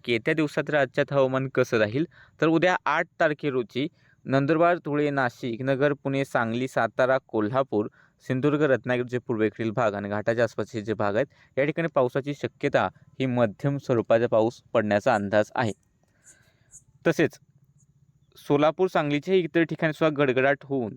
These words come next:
एखाद्या ठिकाणी पावसाची शक्यता ही राहील. छत्रपती संभाजीनगर शहर पश्चिमेकडील भाग, जळगावच्या पश्चिम भागांमध्ये कुठेतरी हलकासा पाऊस होण्याची अपेक्षा आहे. बाकी इतर ठिकाणी आठ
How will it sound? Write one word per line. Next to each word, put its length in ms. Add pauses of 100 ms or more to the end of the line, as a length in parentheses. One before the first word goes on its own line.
(120)
एखाद्या 300
ठिकाणी 280
पावसाची 480
शक्यता 540 (420)
ही 260 (140)
राहील. 440 (380)
छत्रपती 260
संभाजीनगर 600
शहर 160
पश्चिमेकडील 500
भाग, 120
जळगावच्या 440
पश्चिम 260
भागांमध्ये 480 (360)
कुठेतरी 420
हलकासा 460
पाऊस 360 (340)
होण्याची 360
अपेक्षा 540
आहे. 260 (420)
बाकी 260
इतर 200
ठिकाणी 420
आठ 200